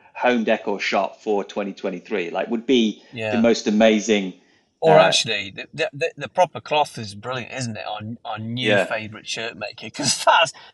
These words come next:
Speaker 2: they probably said that, you know, if they'd said, you know, our, our, you know, our, our best nineteen ninety-nine shirt maker,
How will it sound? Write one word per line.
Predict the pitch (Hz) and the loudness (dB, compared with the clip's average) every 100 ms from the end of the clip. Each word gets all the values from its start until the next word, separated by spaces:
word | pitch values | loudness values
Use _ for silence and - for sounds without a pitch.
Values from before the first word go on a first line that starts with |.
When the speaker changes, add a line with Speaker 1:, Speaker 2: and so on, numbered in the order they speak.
| _ - | _ -8
Speaker 2:
they | |
probably | 240 254 226 | 2 4 4
said | 208 202 185 | 2 2 6
that, | 151 131 - | 4 4 2
you | |
know, | 151 | -2
if | 175 | 0
they'd | 175 175 | -4 -4
said, | - 196 170 - | 4 4 4 -4
you | - 147 | -12 -4
know, | 135 | -2
our, | 135 135 131 - | 2 2 2 2
our, | 127 127 | 0 0
you | 131 | -6
know, | 120 | -2
our, | 117 117 - | -2 -2 0
our | 117 123 143 - 101 - | 0 0 -6 -16 -18 -18
best | 135 170 - - | 2 4 4 -8
nineteen | 190 151 147 - 143 | -4 -4 -2 -6 -6
ninety-nine | 135 131 127 135 127 123 | -4 -6 -6 -6 -4 -4
shirt | 117 131 131 107 | -6 -4 -4 -4
maker, | 110 104 104 | -8 -8 -14